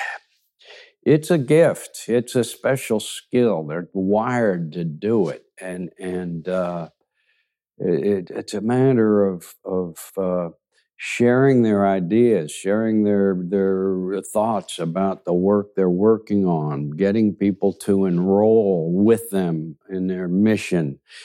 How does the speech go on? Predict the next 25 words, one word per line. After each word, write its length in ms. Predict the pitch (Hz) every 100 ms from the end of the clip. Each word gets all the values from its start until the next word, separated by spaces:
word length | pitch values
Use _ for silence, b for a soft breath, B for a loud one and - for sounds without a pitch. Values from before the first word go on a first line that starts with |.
| B B
It's 380 | 90 101 - -
like, 460 | 95 95 95 90 - -
uh, 460 | 95 95 92 90 87 82 B B 90
dreaming 680 | 98 107 120 131 123 110 101
about 480 | 90 98 101 101 -
the 100 | 98
results 760 | 95 92 - 95 101 98 -
that 200 | 90 85
could 180 | 90 82
happen 680 | - - 98 104 - 85 80
as 220 | 82 80
a 80 | 90
result 600 | 90 80 92 90 87 87
of 240 | 82 85
doing 500 | 104 101 107 95 71
this, 560 | 71 69 - - - -
uh, 460 | - - - -
all 300 | - 78 117
sorts 440 | 110 101 110 113 -
of, 220 | 98 - B B B B
or, 380 | - 98 95 90 -
of, 220 | 104 95
of, 220 | - 95 87 _
of, 360 | - 95 87 - - -
uh, 300 | 87 82